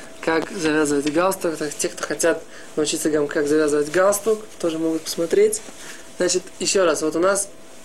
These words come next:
то, что у меня сейчас есть, это называется американский галстук. Да, то есть это, это вы видите, если вы видите, это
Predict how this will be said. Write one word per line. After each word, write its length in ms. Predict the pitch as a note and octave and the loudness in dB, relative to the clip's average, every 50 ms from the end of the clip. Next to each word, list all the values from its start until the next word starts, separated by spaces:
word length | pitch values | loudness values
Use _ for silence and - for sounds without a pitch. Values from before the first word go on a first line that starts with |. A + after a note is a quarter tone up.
| - - - | -18 -6 -4
то, 80 | G3+ F#3 | -4 -2
что 140 | - F#3+ | 0 2
у 20 | E3+ | 2
меня 180 | E3+ F3 F#3 | 4 2 2
сейчас 280 | F3 - F3+ D#3 - - | 2 0 0 0 0 2
есть, 320 | F3+ F#3 F#3 F#3 - - - | 2 2 0 0 -6 -8 -6
это 200 | A#3 F#3+ - F#3 | -6 -4 0 0
называется 420 | E3+ E3 D#3 D#3+ E3 F3 F3 E3+ D#3+ | 0 2 2 2 2 2 2 0 0
американский 560 | D3+ D#3 D#3 D#3 - E3 E3 D#3+ - - F3 | 2 2 0 2 0 0 0 0 -4 -6 0
галстук. 480 | D3+ D#3 D#3+ E3+ F3 F3 - G#3+ G#3+ - - - - - - - - - - - - - | 0 2 2 2 2 2 0 -2 -2 -2 -12 -18 -18 -18 -18 -18 -18 -20 -20 -20 -10 -4
Да, 100 | E3+ E3+ | -4 -2
то 80 | E3 E3 | -2 -2
есть 100 | D3+ - | -2 -2
это, 180 | F3 - - | -4 -6 -6
это 140 | F3+ - F3 | -4 -2 -2
вы 180 | D#3+ D#3 D#3 D#3+ | -2 0 0 2
видите, 280 | F3 G3 F#3+ - - | 2 2 2 2 0
если 180 | E3+ D#3 - D#3+ | -2 0 0 0
вы 100 | D#3 E3 | 2 2
видите, 180 | F3+ F3+ - E3 | 2 2 2 0
это 160 | D#3 D3+ D#3+ | 0 2 0